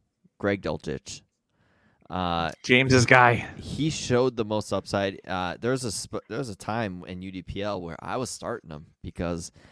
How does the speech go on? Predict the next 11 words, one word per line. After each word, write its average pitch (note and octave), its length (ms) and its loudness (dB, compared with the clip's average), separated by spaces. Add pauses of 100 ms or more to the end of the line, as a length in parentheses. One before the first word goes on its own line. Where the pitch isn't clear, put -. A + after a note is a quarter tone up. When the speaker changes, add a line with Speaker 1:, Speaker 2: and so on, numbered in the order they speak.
(380)
Speaker 1:
uh, D#2 340 -2 (320)
in F#2+ 100 -6
a F2 60 -6
tight A#2 180 0
end G2 120 -2
premium, A2 280 2
I F2+ 80 0
know E2+ 140 -2
this F2 220 -2
isn't F#2+ 240 2
it. D3 240 2